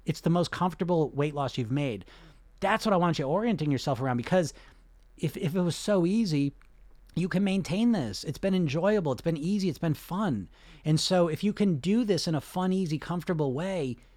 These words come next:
it's easy to keep it up for another month, another seven pounds, another month, another month. Ten months, you're seventy pounds down. <laughs> And it was easy. And you wanna keep on living this way 'cause it's comfortable and it's kinda just the way you live now.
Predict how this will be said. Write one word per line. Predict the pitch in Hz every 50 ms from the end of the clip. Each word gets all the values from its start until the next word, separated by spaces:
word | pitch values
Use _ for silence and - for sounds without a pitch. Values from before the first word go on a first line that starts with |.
| _ - - - - -
it's | 170 151 - -
easy | 190 196 202 175 190
to | 180 -
keep | - - 202 196 156
it | 175
up | 185 190 -
for | - - 175
another | 160 160 151 147 151 156
month, | 143 131 117 104 95 85 - - - -
another | - 120 117 113 110 107 113 101
seven | - - 104 92 95 90
pounds, | 90 101 92 82 71 - - - - - - - -
another | 135 135 135 131 135 139 135 123
month, | 117 104 92 90 - 123
another | 123 127 127 131 131 123
month. | 113 98 90 - - - - - - -
Ten | - - 202 214 190 175
months, | 185 214 196 139 107 - -
you're | 135 -
seventy | - - - 190 175 165 170 156 151 135
pounds | - - 175 180 165 139 120 104 98
down. | - 147 175 180 165 139 113 98 90 82 - _ _ - - - _ - - _ - - - - -
<laughs> | - 143 - - - - -
And | 170 170
it | 170
was | 160 156 160
easy. | 160 185 214 226 226 180 147 151 117 101 87 - - - - -
And | - 165 175 170 151
you | 175 175
wanna | 180 190 190 170
keep | - - - 202 - -
on | 180 170 156 156
living | 190 196 202 190
this | 175 143 - -
way | 156 143 135
'cause | - - 143 123 139
it's | 143 147 - -
comfortable | - 175 185 180 - 220 202 160 147 131
and | 123 123
it's | 123 - -
kinda | - - 160 156
just | 151 156 -
the | - 151
way | 147 151
you | 156 151 131
live | 135 170 202 180 156
now. | 143 123 110 95 87 82 -